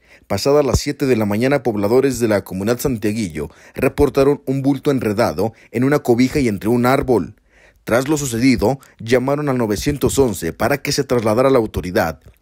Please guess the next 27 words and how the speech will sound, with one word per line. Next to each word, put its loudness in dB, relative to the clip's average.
y -4
fue 2
así -6
que 0
confirmaron 2
que -4
se -4
trataba 0
de -2
un -2
cadáver. 0
Debido 2
a -2
que -2
estaba 2
envuelto, 2
no 0
se 0
pudo 2
precisar 0
si 0
era 2
un 0
hombre 2
o 0
una 2
mujer. 0